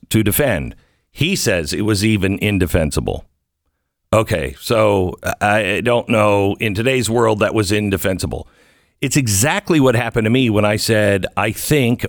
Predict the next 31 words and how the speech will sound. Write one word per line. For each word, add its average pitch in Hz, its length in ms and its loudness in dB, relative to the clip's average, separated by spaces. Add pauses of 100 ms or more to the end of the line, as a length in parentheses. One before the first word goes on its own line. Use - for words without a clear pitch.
Obama's 113 400 2
a 110 60 2
racist." 127 440 0
No, 160 260 2
he's 120 220 0
not 151 140 2
a 143 40 2
racist. 139 460 0
He 127 80 0
just 139 240 -2
has 127 280 0
something, 143 680 0 (760)
uh, 123 320 4
some, 139 640 2 (340)
uh, 107 180 -6
serious 175 680 2
problem 123 800 2
with 123 280 4
white 139 300 2
people 143 340 0
or 131 100 4
the 123 100 2 (140)
white 127 260 0
culture. 180 500 -2 (800)
Well, 127 120 4
yes, 165 300 0
it's 143 160 0
called 143 240 0
C 165 280 2
R 135 120 2
T. 73 460 -2